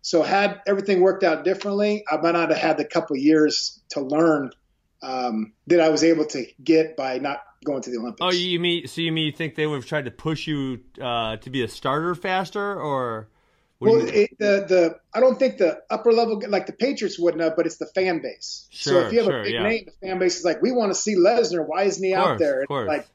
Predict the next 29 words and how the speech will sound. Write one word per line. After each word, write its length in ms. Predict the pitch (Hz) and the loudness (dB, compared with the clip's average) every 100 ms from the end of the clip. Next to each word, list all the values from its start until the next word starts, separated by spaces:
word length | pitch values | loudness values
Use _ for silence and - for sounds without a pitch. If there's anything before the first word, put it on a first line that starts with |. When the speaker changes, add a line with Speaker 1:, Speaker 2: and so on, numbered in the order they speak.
| _ _ _ | _ _ _
Speaker 1:
we 140 | 202 | 2
don't 100 | 214 | 4
wanna 140 | 208 | 2
answer 220 | 190 185 185 | 2 0 -2
those 80 | - | 0
questions 340 | 196 175 175 | 0 0 0
every 200 | 180 160 | 2 4
week. 200 | 170 170 170 | 6 4 2
We're 120 | 147 | 0
moving 300 | 160 147 135 | 0 0 -4
on. 240 | 143 117 - | -8 -10 -12
So 200 | - 143 | -4 0
I, 260 | 214 214 | 0 0
I 40 | 220 | -4
think 220 | 240 240 | -2 -2
he 100 | 240 | -2
probably 300 | 220 196 165 | 2 2 2
could 160 | 180 165 | 0 0
have 100 | - | 0
played 360 | 196 214 175 | 2 2 2
if 80 | 147 | 0
he 80 | 151 | -2
didn't 180 | 156 147 | -4 -4
have 200 | 151 151 | -4 -2
that 200 | 139 - | -2 -2
big 180 | 151 147 | -4 -2
name 220 | 151 135 | -4 -4
behind 380 | 151 151 156 165 | -6 -2 0 0
him. 140 | 170 | 0